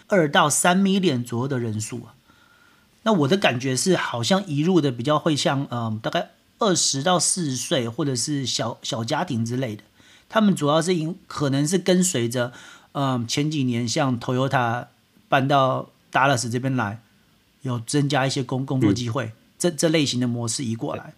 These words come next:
Speaker 1: 然后德州的整个生活圈扩大，然后再加上外州移过来的话，有很多科技移民，像蛮多，呃，印度人、亚洲人，就整个移过来，从东岸跟西岸直接这边移过来。那所以它未来的暴涨，我觉得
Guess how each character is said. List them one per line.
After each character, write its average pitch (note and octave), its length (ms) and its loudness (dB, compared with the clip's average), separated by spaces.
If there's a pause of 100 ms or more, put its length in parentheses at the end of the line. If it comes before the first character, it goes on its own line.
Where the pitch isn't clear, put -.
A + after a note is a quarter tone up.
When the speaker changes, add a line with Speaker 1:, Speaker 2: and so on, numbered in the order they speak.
(240)
Speaker 1:
然 C#3 120 2
后 D#3 80 6
德 C#3+ 160 0
州 D3 160 0
的 C#3+ 100 0
整 B2 140 -4
个 A#2+ 80 -2
生 C3+ 160 -4
活 C3+ 100 -2
圈 B2 220 -2
扩 A#2+ 240 -4
大， A2+ 240 -6 (380)
然 C3 120 -2
后 D3 60 0
再 D#3+ 100 0
加 D3 140 2
上 D#3 180 0
外 D3+ 160 4
州 D3 200 0
移 B2+ 200 0
过 C#3+ 220 -2
来 A#2 140 -2
的 A#2 80 -4
话， C3 200 -2
有 B2+ 120 -2
很 B2+ 60 -6 (120)
多 C#3+ 80 -4
科 - 240 -8
技 C3 240 -2
移 A2+ 60 0
民， G#2+ 200 -2 (380)
像 C3+ 220 -4
蛮 B2 200 -2
多， C3 200 -2 (100)
呃， A2+ 240 -4 (120)
印 C3+ 140 -2
度 B2 160 -4
人、 A2+ 200 -2
亚 B2+ 160 0
洲 A#2+ 160 -4
人， G#2 240 -8 (240)
就 C3+ 120 -4
整 A#2 160 -6
个 A2 140 -8 (280)
移 A2+ 100 -10
过 C#3 120 -6
来， A#2 80 -4
从 A#2+ 200 -8
东 C3 160 -6
岸 C3+ 160 -4
跟 B2 120 -6
西 A#2 280 -4
岸 G#2+ 180 -8 (400)
直 C3+ 80 -12
接 B2 140 -6
这 C3 100 -6
边 B2+ 180 -4
移 A2 60 -6
过 A#2+ 160 -8
来。 A2+ 120 -14 (500)
那 G3 120 4
所 G#3 160 4
以 F#3 60 8
它 F#3 220 4
未 G#3 180 6
来 C#3+ 100 4
的 C#3 120 0
暴 C#3 260 4
涨， A#2+ 240 -4
我 A#2+ 100 -4
觉 C3 120 -4
得 E3 160 -2